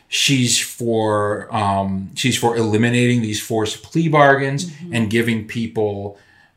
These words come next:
Speaker 1: giving people opportunity to work outside of going to jail.
Speaker 2: Right.
Speaker 1: And of course, this is the thing that should have been happening all the time.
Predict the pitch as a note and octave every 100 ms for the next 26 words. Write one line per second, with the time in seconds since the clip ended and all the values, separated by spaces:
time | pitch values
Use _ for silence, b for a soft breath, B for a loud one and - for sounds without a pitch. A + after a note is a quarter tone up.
0 | A#2+ A2 B2+ C3 A#2+ B2+ A#2 A2+ G#2+ -
1 | A2 A2 G#2+ - A#2 G#2+ G#2+ G#2 G2+ A#2
2 | G2+ G2+ G#2+ G#2 - G2 A#2 - A#2+ A2
3 | A2+ G#2+ F#2 A2+ A2 A2 G#2 G#2+ G#2 G#2+
4 | D3+ - B E3+ F#3 F3 D3+ C3 B2 -
5 | D#3+ D3+ E3 F3 D3 C#3 C3 D#3 C#3 B2+
6 | - C#3 B2+ B2 B2+ B2 A#2+ A2+ A2 G#2+
7 | F3+ -